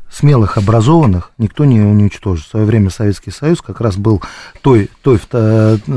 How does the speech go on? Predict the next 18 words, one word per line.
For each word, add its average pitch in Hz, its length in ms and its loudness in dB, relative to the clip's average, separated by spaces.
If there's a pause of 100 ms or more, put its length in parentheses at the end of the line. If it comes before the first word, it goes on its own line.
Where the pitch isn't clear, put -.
(140)
той 127 140 2
полярной 110 480 2
силой, 175 280 2
которая 120 360 0
не 151 120 4
позволяла 123 680 0 (320)
делать 107 320 2
в - 60 -4
мире 143 200 4
всё, 123 220 -4
что - 160 -6
захочешь. 92 560 -6
Поэтому, 110 440 0 (360)
если 123 480 2
вы 120 160 2
будете 120 360 2
сильные, 107 400 2
грамотные 95 760 -2